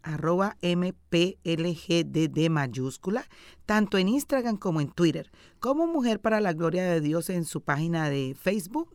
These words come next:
y, lógicamente, en YouTube. A inicios de semana siempre se sube el programa por la página de Facebook y en YouTube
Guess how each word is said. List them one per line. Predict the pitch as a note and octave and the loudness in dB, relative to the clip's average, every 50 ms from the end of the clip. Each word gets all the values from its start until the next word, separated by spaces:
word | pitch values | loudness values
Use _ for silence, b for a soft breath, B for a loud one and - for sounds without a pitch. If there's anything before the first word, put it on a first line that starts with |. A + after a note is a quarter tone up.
| - - | -6 -4
y, | E3 D#3+ | -2 0
lógicamente, | C#3+ D#3+ D#3 E3+ F#3+ - G3+ G3 F#3+ F3+ F3 - F#3+ | 2 0 0 0 -2 -4 -4 -2 -2 -2 -2 -2 0
en | F3+ E3 C3+ | -2 0 0
YouTube. | B2 D3 C#3 - - - - - - - B B B B B B B B | -2 -4 -4 -4 -8 -12 -14 -14 -16 -20 B B B B B B B B
A | - E3+ | -2 0
inicios | E3 E3 E3+ E3+ D#3+ - G#3+ G#3 | 2 2 2 2 0 0 0 2
de | A3+ B3+ | 2 2
semana | B3 - C4 B3 A#3+ A3+ A3 A#3 | 2 2 2 2 2 0 0 -2
siempre | - - G#3 F3+ E3+ - F3+ | -2 -2 -2 -2 -2 -4 -4
se | - F#3 D3+ | -4 -4 -4
sube | - D#3+ D#3+ F3 | -4 -4 -2 -2
el | F3+ F3+ | -4 -2
programa | - B3 B3+ A3+ G3 F#3 F#3+ G3+ G3+ | 0 0 0 0 0 0 -2 -2 -2
por | - F#3 F3+ | -4 -4 -4
la | E3 C#3+ | -4 -4
página | - - D3 D3+ E3 F3 F3 D#3+ | -4 -4 -2 -2 0 0 0 0
de | D3+ D3 D3 | 0 -2 -4
Facebook | - - G3+ G#3+ B3+ G#3+ G3 F#3 F3 - B B B B B | -4 -2 -2 -2 -2 -2 -2 -4 -4 -4 B B B B B
y | - E3+ E3+ | 0 2 4
en | D#3+ D3 | 4 4
YouTube | D3+ E3+ F3 F3 - - B3+ A#3 - | 2 0 0 0 -2 -4 -4 -4 -6